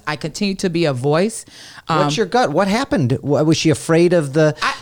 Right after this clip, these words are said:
Speaker 2: Dan Gilberts and the Karmanouses to, to run some kind of crazy,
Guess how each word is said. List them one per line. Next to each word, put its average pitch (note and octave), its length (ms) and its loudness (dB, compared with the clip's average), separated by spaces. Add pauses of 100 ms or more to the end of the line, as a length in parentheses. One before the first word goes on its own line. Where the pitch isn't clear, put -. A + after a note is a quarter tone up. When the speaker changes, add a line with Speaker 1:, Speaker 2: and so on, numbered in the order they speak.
Speaker 2:
Dan D3+ 260 2
Gilberts E3+ 400 2
and D3+ 140 0
the C#3+ 100 2
Karmanouses D3+ 880 0
to, D3 160 0
to C#3 160 -2
run D3 300 2
some D3 280 -2
kind D3+ 240 -2
of C#3 80 -2
crazy, D3+ 640 0